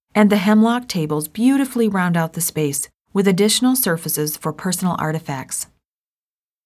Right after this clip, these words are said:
The ottomans are a casual seating option for adults or children. The steel wood bookcase adds another touch of the familiar. And lastly,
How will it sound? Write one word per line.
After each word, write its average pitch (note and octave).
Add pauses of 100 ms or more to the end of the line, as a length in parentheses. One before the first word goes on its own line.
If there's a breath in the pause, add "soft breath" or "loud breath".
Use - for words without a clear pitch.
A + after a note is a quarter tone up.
(960)
The G#3
ottomans F3
are G3
a G3
casual B3+
seating D#3+
option C#3+
for F3
adults G#3
or E3+
children. D3 (640)
The G3
steel G3+
wood A3+
bookcase D#3
adds G#3
another C4
touch G3
of F3
the E3+
familiar. D3 (600)
And A3
lastly, G3+